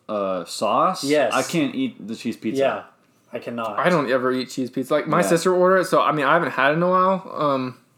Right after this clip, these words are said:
Speaker 3: but, yeah, cheese pizza is not, there was one cheese pizza I had that was so bad that I actually, like, didn't eat the whole pizza.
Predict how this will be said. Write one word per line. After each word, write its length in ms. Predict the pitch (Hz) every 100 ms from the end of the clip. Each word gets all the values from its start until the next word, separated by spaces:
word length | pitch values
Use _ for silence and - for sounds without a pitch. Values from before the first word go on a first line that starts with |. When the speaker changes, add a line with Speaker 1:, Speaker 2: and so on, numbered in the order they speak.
| _ -
Speaker 3:
but, 500 | 131 151 131 101 - -
yeah, 200 | 135 131
cheese 220 | 175 165
pizza 260 | 156 143 139
is 120 | 135
not, 260 | 131 123 - _ _ _ _ _ _
there 100 | 226
was 120 | 294 208
one 180 | 175 180
cheese 180 | 170 160
pizza 220 | 147 139
I 80 | 131
had 160 | 135
that 60 | 127
was 180 | 127 123
so 280 | - 147 156
bad 360 | 131 123 143
that 100 | 139
I 100 | 127
actually, 300 | 127 131 143
like, 340 | 123 120 - -
didn't 200 | 151 151
eat 120 | 143
the 60 | 131
whole 100 | 131
pizza. 340 | 131 131 131